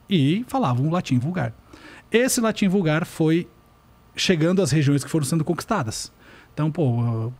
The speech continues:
tá, cada vez que Roma conquistava uma região, tinha que deixar um pouco de soldado lá. Esse latim vulgar desse soldado misturava com os dialetos daquela região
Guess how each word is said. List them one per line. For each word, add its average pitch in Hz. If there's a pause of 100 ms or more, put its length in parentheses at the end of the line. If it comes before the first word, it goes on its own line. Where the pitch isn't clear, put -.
(140)
tá, 139
cada 160
vez 170
que 151
Roma 143
conquistava 139
uma 139
região, 156
tinha -
que 247
deixar 185
um 143
pouco 131
de 131
soldado 147
lá. 135 (720)
Esse 247
latim 208
vulgar 175
desse 160
soldado 165
misturava 165
com -
os 139
dialetos 131
daquela 139
região 185